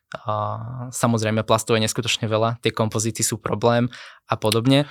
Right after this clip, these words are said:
ale napríklad čisté fólie, ktoré má proste každý obchod, každý stredný podnik, a,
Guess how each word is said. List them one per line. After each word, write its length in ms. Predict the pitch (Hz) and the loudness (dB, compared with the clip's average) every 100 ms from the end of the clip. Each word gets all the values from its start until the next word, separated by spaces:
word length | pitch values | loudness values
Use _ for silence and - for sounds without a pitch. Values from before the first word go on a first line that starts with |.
| - | -6
ale 180 | - 120 | 0 4
napríklad 380 | 117 117 123 117 | 4 2 0 0
čisté 360 | - 123 127 117 113 110 110 | 0 2 4 4 4 2 0
fólie, 400 | - 131 123 113 | 0 2 4 4
ktoré 720 | 110 - 113 107 104 107 - | 2 0 -2 0 -2 -4 -8
má 240 | - 113 113 | -6 -6 -6
proste 340 | - 117 - | -6 -4 -6
každý 380 | - 113 113 117 | -2 -2 0 0
obchod, 380 | 104 - 113 - | 0 -2 -4 -2
každý 320 | 113 113 113 | -2 -2 -2
stredný 400 | 107 - 107 110 | -4 -2 -2 0
podnik, 560 | - 107 110 110 - - | 0 0 0 -4 -8 -4
a, 280 | 110 104 | -2 0